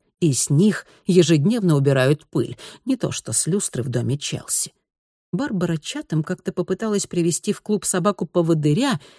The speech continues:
и все были в таком шоке, что ей пришлось переехать. Вот насколько здесь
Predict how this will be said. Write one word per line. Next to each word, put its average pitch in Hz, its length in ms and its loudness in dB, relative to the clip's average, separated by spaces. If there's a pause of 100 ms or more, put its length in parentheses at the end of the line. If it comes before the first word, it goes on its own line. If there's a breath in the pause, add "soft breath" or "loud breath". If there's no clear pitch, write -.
(240 soft breath)
и 143 120 2
все - 260 2
были 180 240 6
в - 120 -4
таком 147 480 0
шоке, - 580 -4 (240)
что - 240 -6
ей 156 200 2
пришлось 180 460 0
переехать. 233 800 -6 (560)
Вот 233 320 -2
насколько 127 580 -2
здесь 127 420 0